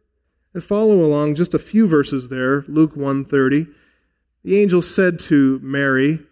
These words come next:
"Do not be afraid, Mary, for you have found favor with God. Behold, you will conceive in your womb and bear a son, and you shall call his name Jesus. He will be great and will be called the Son of the Most High.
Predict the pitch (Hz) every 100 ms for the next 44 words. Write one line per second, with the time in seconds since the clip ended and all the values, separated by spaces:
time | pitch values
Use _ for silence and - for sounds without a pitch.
0 | _ _ _ _ _ 196 226 277 294 -
1 | 226 160 - 151 147 156 165 165 - 123
2 | 131 147 156 196 - 233 247 285 226 202
3 | - 185 175 - 214 226 151 139 139 139
4 | 147 170 156 98 _ _ _ _ _ _
5 | _ 123 127 165 180 156 175 180 175 160
6 | - - 185 196 170 170 143 135 151 180
7 | 196 170 127 135 135 127 - 185 190 240
8 | 180 147 143 160 143 - 180 202 170 147
9 | 135 139 139 147 - _ _ 139 151 269
10 | 208 147 104 - 147 185 196 214 165 190
11 | 240 190 - - _ _ _ _ _ 147
12 | 170 190 - 208 214 190 175 - 240 220
13 | 196 202 180 196 202 190 - 190 190 180
14 | 123 104